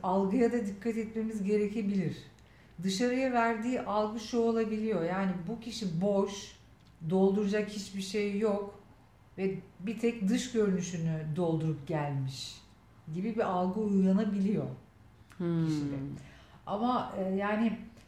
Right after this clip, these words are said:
Speaker 1: şey diyor, "Benim sana verecek bir şeyim yok. Hepsi bu." Ama bedensel olarak da bir gizem yaratmak, e, karşı taraf, yani erkek diyor ki, "Ya bunda başka şeyler de var. Bu tarafa doğru yolculuğa çıkmam gerekiyor benim."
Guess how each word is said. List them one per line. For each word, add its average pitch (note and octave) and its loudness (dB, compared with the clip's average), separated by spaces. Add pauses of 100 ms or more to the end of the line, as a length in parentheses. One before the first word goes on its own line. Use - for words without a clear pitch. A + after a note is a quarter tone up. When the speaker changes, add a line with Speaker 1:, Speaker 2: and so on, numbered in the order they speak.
Speaker 1:
şey C4 0
diyor, F#3 2
"Benim A#3 2
sana B3+ 0
verecek A#3+ 0
bir G#3+ -10
şeyim B3 -2
yok. G#3 0
Hepsi A3+ -2
bu." F3 -2 (340)
Ama G3+ 0
bedensel A3+ 0
olarak G#3+ -2
da F#3+ -4
bir F#3+ 2 (100)
gizem F#3+ 2
yaratmak, E3+ -4 (1120)
e, E3 -12
karşı F#3 0
taraf, F3 -2
yani E3+ -6
erkek E3+ -4
diyor B3+ -6
ki, A3+ -4
"Ya F3 0 (100)
bunda F#3 -2
başka F#3 -6
şeyler F#3+ -2
de F3 -2
var. D3 -2 (140)
Bu - -18
tarafa F3+ -2
doğru F3+ 0
yolculuğa F3 0
çıkmam F#3 0
gerekiyor C#3+ -2
benim." C3+ -4